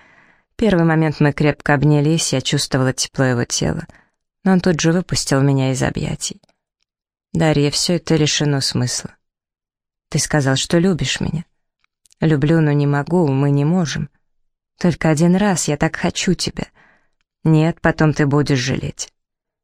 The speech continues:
В бешенстве я вскочила и вернулась в свою постель. «Извини», услышала я из темноты.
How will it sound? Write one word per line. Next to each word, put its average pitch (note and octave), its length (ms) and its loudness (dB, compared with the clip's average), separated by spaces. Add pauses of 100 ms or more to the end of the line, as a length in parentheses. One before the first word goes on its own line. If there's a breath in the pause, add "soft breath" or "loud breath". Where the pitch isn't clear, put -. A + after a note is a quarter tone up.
(480)
В D3+ 120 -2
бешенстве D#3 580 0
я C#3 40 2
вскочила E3+ 580 0
и E3 120 2
вернулась C#3 440 0
в - 60 -4
свою B2+ 300 -2
постель. - 540 -8 (1000)
«Извини», D3+ 520 2
услышала B2+ 500 -2
я B2+ 160 0
из B2 120 -6
темноты. - 540 -8